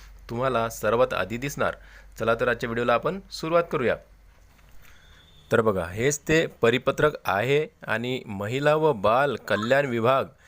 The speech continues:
जिल्हा परिषद लातूर, दिनांक बघू शकता तुम्ही, सत्तावीस एक दोन हजार पंचवीसचं हे परिपत्रक काढण्यात आलेलं आहे. म्हणजे या वर्षीचंच हे परिपत्रक आहे आणि या वर्षीच्या सुट्ट्या तुम्हाला किती राहणार आहेत,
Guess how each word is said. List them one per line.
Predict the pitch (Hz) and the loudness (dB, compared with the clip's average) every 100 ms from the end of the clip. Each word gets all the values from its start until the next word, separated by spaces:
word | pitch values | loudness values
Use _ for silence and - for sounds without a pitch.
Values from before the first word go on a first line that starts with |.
| - _ - _ 104 95 | -20 _ -20 _ -12 -4
जिल्हा | 107 117 139 151 - _ _ - | -2 0 0 0 -6 _ _ -4
परिषद | 113 113 143 120 | -2 2 0 2
लातूर, | 101 104 - 151 - - - 107 | 2 0 0 -4 -4 -14 -16 -4
दिनांक | 104 120 139 143 | 0 2 2 2
बघू | 143 135 | -2 -2
शकता | 127 - | -4 -8
तुम्ही, | 131 131 151 - - - - - - | -6 -4 -4 -6 -20 -20 -20 -20 -6
सत्तावीस | - 113 - 143 151 165 - - | 0 0 2 0 2 -2 -4 -6
एक | 120 143 139 | 0 0 0
दोन | 123 | -4
हजार | 131 143 | 0 0
पंचवीसचं | - 117 117 147 - 143 | 0 -2 -2 -8 -2 0
हे | 139 147 - - | 2 0 -4 -2
परिपत्रक | 113 120 127 135 143 | 0 2 2 0 0
काढण्यात | 95 98 123 135 | -2 -2 -4 -2
आलेलं | 101 113 127 | -2 0 2
आहे. | 135 | 0
म्हणजे | 123 127 110 | -2 -4 -2
या | 104 | 2
वर्षीचंच | 131 135 - 147 151 147 | 2 2 -2 -6 -4 -4
हे | 127 | -4
परिपत्रक | 127 117 113 113 123 | -2 -2 -2 -2 0
आहे | 120 127 | 2 0
आणि | 139 113 | -2 -2
या | 104 | 0
वर्षीच्या | 120 120 - 143 | 0 -2 -2 -6
सुट्ट्या | 131 113 - 135 | -4 -6 -4 -4
तुम्हाला | 131 131 127 | 0 0 -2
किती | - 113 - 175 | -6 -8 0 0
राहणार | 127 101 117 165 156 | 2 2 2 2 0
आहेत, | 127 - | -2 -6